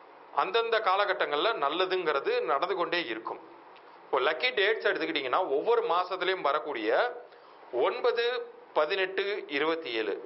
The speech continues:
குறிப்பாக ஒன்பதாம் தேதியும் இருபத்தேழாம் தேதிக்கும் முக்கியத்துவம் கொடுங்க. அதன் பிறகு மூன்று, பன்னிரெண்டு, இருபத்தி ஒன்று, முப்பது, அதன் பிறகு ஆறு, பதினைந்து, இருபத்தி நாலு, இந்த தேதிகள்ல உங்களுக்கான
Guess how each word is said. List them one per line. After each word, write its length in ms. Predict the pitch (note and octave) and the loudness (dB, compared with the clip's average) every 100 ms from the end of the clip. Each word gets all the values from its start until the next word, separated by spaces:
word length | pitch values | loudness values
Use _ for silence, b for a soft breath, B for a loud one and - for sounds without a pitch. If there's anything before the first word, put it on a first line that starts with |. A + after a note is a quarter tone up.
| - | -4
குறிப்பாக 520 | E3 G3 - F#3+ G3 | -4 -4 0 2 2
ஒன்பதாம் 520 | G3+ D#3+ F3+ F3+ F3 | 0 2 0 2 0
தேதியும் 320 | D#3+ C#3 A#3 | -2 -4 -4
இருபத்தேழாம் 520 | F3 D#3 E3 D3 C3+ B2+ | -2 -2 0 0 0 -2
தேதிக்கும் 400 | A#2+ A#2+ G#2 - B B - | -4 -4 -8 -8 B B -10
முக்கியத்துவம் 460 | B2 E3 D#3+ B2 | -4 -2 -2 -2
கொடுங்க. 280 | A2 F#2 F2 - B B | -2 -4 -6 -10 B B
அதன் 280 | B D#3+ G#3 | B 0 0
பிறகு 260 | G3+ F#3 A3 | 0 0 0
மூன்று, 580 | F#3+ F3+ B3+ B3 A#3 A#3 | -2 0 0 0 -2 0
பன்னிரெண்டு, 920 | A3 F#3+ G3 F3+ E3+ F#3 G#3 - - B B B | 0 2 2 2 0 -2 -2 -10 -16 B B B
இருபத்தி 400 | C#3+ F3+ A3 G#3+ | -2 0 0 -2
ஒன்று, 340 | F3 D3+ D3 D#3+ | -2 -2 0 -2
முப்பது, 640 | C3 B2 - B2+ - - - - - - | -2 -2 -2 -2 -4 -12 -20 -20 -14 -2
அதன் 220 | C#3+ F#3+ | 0 0
பிறகு 240 | F3 D#3+ | 0 2
ஆறு, 460 | G3 D3 F3 G#3 G#3 | 4 4 4 2 0
பதினைந்து, 480 | G#3 C#3+ D3 D3 D3 | -2 -2 -2 -4 -2
இருபத்தி 320 | A2 A#2 A2+ | 0 -2 -2
நாலு, 280 | G2 F#2 E2 - B B B | -2 -2 -4 -14 B B B
இந்த 200 | G3+ A#3 | -2 0
தேதிகள்ல 540 | A3+ A3+ A#3 G3 E3 | 0 0 0 0 2
உங்களுக்கான 800 | F#3 - D3 C#3+ C#3 A#2+ C#3 G3 | 2 0 0 2 0 2 0 -2